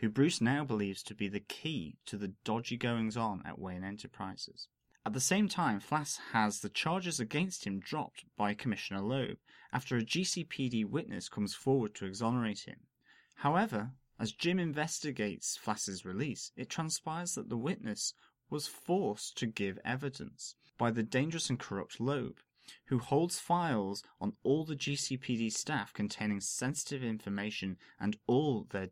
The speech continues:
dirty little secrets. Elsewhere, at Doctor Dulmacher's facility, Fish finally meets the man himself and appears to join forces with him as she rises to senior management. Dulmacher is confident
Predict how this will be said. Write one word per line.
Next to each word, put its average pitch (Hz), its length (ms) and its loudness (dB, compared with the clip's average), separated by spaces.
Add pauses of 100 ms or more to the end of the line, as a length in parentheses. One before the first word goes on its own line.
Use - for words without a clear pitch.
dirty 92 360 -4
little 98 260 -6
secrets. - 760 -8 (440)
Elsewhere, 131 600 4 (240)
at 110 140 0
Doctor 151 280 2
Dulmacher's 127 540 6
facility, - 720 -2 (200)
Fish 135 300 2
finally 175 440 4
meets 165 320 0
the 113 60 2
man 113 280 6
himself 107 720 0 (320)
and 117 100 6
appears 160 440 2
to 180 100 0
join 151 260 0
forces 156 500 -2
with 107 200 -2
him 87 180 -8 (380)
as 107 100 0
she - 180 2
rises 113 640 4 (180)
to - 100 -6
senior 90 480 0
management. 113 680 0 (340)
Dulmacher 160 600 6 (220)
is 127 140 -2
confident 170 760 4